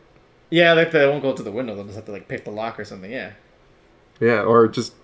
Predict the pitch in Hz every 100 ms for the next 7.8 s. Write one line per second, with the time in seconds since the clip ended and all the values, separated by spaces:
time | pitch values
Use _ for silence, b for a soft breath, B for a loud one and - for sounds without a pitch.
0 | _ _ _ - 123 - 120 117 110 110
1 | 147 160 101 98 - _ _ _ _ _
2 | _ _ _ _ _ _ _ _ _ _
3 | _ - 113 156 214 285 320 247 254 277
4 | 269 269 262 254 262 - 143 175 180 180
5 | 185 156 165 160 147 165 - 101 143 233
6 | - - - _ _ _ _ _ _ _
7 | _ _ _ - 120 135 131 123